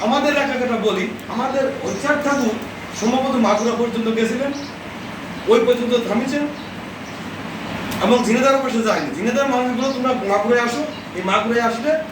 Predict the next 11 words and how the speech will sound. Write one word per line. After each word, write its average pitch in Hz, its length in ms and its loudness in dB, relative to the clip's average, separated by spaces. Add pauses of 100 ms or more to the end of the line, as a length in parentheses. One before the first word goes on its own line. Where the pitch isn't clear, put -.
(260)
আমাদের 202 280 0
শ্রীরাম 214 320 0
ওরাকান্তি 220 420 2 (360)
পূর্ণ 233 220 2 (100)
হয়ে 190 160 0
যাবে। 151 180 -2 (320)
এই 226 160 6
অবস্থায় 240 400 0
আছি। 254 140 -4 (560)
আপনারা 214 320 0 (400)
সবাই 226 280 4